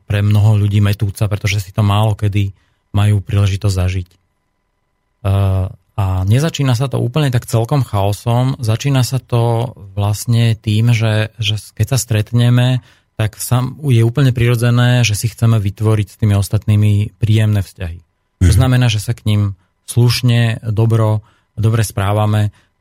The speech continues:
Speaker 1: skôr v zmysle, že si chceme získať ich priazeň, ako že ich chceme od seba odpudiť a tak ďalej. A toto prvé štádium, e,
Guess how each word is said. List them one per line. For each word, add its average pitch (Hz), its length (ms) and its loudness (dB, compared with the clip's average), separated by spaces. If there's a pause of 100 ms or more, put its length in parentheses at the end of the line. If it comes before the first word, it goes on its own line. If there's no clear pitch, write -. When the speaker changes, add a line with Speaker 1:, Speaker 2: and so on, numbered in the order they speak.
(120)
Speaker 1:
skôr 117 400 0
v 113 80 0
zmysle, 110 320 0
že 107 80 0
si 101 160 -8
chceme 110 320 0
získať 104 400 0
ich 92 160 -4
priazeň, 104 480 -2
ako 113 80 -2
že 104 160 0
ich - 80 4
chceme 107 160 0
od 98 80 -2
seba 98 240 -2
odpudiť 104 400 -4
a 101 80 -2
tak 101 160 -2
ďalej. 127 480 -2 (880)
A 104 400 2 (320)
toto 135 160 -2
prvé 127 560 0
štádium, 120 640 0
e, 117 120 2